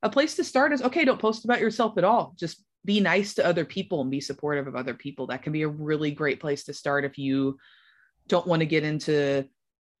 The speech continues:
sharing or posting your own stuff immediately. So I think that's a good place to start. And then you kind of start layering in, like, you know, sharing, a,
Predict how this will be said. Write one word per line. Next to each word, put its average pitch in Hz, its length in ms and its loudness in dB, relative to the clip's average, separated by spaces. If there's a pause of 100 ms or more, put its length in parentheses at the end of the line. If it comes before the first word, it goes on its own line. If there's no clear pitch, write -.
(100)
sharing 165 600 4
or 147 80 0
posting 147 480 -4
your 139 180 0
own 135 220 -2
stuff 131 300 -4 (220)
immediately. - 760 -8
So 190 160 2
I 190 40 4
think 208 200 2
that's 202 200 4
a 208 40 2
good 190 180 4
place 175 280 0
to 170 60 -12
start. 254 320 2
And 214 100 2
then 202 80 4
you 208 120 2
kind 202 180 0
of 175 100 2
start 175 240 0
layering 160 400 4
in, 151 200 -2
like, 127 320 0 (880)
you 302 100 4
know, 202 120 6
sharing, 175 520 6
a, 170 80 4